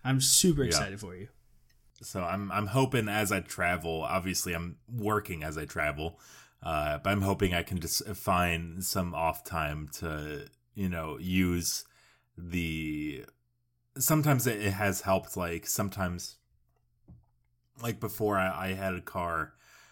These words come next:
Speaker 2: after, uh, we graduated and I, like, took the train up from
Speaker 1: Oh,
Speaker 2: Cleveland
Speaker 1: yeah.
Speaker 2: to Huntingdon for homecoming.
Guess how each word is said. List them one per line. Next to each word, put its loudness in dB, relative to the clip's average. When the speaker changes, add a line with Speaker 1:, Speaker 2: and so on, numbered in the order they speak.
Speaker 2:
after, 2
uh, -2
we -4
graduated -2
and -8
I, -2
like, -2
took 0
the 0
train 0
up 2
from -4
Speaker 1:
Oh, -8
Speaker 2:
Cleveland 0
Speaker 1:
yeah. -10
Speaker 2:
to -4
Huntingdon -6
for -10
homecoming. -10